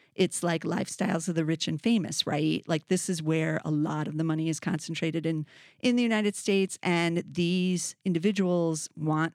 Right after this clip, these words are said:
private banking. So they have private business and personal banking and wealth management. And this one is really a high grower, um,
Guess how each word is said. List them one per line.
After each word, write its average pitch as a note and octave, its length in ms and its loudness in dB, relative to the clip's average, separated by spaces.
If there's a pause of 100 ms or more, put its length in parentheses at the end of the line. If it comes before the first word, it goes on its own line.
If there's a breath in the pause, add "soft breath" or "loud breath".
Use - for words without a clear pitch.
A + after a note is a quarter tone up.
private D#3 380 -2
banking. D3+ 500 -2 (300 loud breath)
So F3 380 4
they E3+ 160 0
have E3 540 0 (200)
private E3 520 2
business A3 540 0
and D#3 220 -2
personal B3+ 360 -2
banking G#3 720 0
and E3+ 260 0
wealth E3+ 320 -4
management. E3 760 -2 (640 loud breath)
And F3 220 4
this D4 280 2
one F#3 520 2
is D3+ 200 0
really F3 500 2
a E3 60 2
high E3 240 0
grower, D#3 760 0
um, D#3+ 540 0